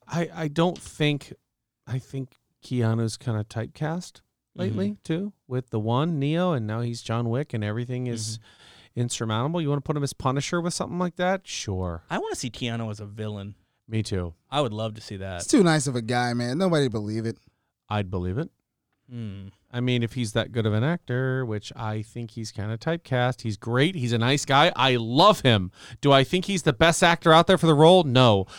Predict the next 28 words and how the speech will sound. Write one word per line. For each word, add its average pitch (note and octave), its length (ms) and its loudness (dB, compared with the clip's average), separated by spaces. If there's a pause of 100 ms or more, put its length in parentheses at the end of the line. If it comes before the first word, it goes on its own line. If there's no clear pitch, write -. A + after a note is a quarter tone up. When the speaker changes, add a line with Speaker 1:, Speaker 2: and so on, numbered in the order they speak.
Speaker 1:
Do C#3 100 6
I C#3+ 60 10
think D#3+ 220 4
the D3+ 80 2
guy D#3 220 8
who's C#3+ 200 6
been C3+ 140 4
cast C#3 360 2
as C#3 140 -2
Moon D#3+ 220 2
Knight E3 180 4
is D3+ 80 -2
a D#3 60 -4
better E3 220 4
actor? F#3+ 300 4
Yes. A2 720 -2 (680)
Speaker 2:
Keanu G3 420 4
Reeves D#3 360 2
for D3 160 0
Galactus. C3 800 0
You A#2 120 -2
heard D3+ 160 2
it B2+ 60 -4
here A#2+ 140 0
first. G2+ 380 -8
Speaker 1:
There A2+ 120 6
you A#2+ 120 6
go. A#2 280 6